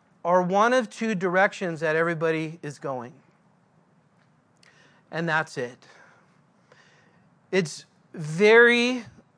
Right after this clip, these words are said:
exclusive. We are either for him or against him. He is either our everything or he is our nothing. We are either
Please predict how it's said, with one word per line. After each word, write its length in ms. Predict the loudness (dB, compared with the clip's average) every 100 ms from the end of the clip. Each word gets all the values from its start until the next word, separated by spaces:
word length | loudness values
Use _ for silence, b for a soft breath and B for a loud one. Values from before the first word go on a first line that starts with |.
| -4
exclusive. 1120 | -4 -4 -8 -4 -2 -4 -4 -6 -8 -10 -18
We 220 | -6 0 4
are 340 | 6 4 2 _ b b b b b b
either 260 | -4 2 2
for 380 | 2 6 8 8
him 420 | 6 2 2 -2 -12 _ _ _ _
or 240 | 0 4
against 440 | 4 2 -2 -2 -4
him. 200 | -6 -6 b b b b b b b b _ _ _
He 180 | -4 2
is 180 | 2 2
either 380 | 0 4 6 8
our 180 | 8 8
everything 760 | 6 6 2 0 0 2 0
or 220 | 2 2
he 200 | 2 0
is 140 | -2 4
our 180 | 4 4
nothing. 520 | 2 -2 -4 -14 -16 -20 _ _ _ _ _ _ b b b
We 180 | 0 6
are 120 | 6
either 520 | 6 4 4 4 2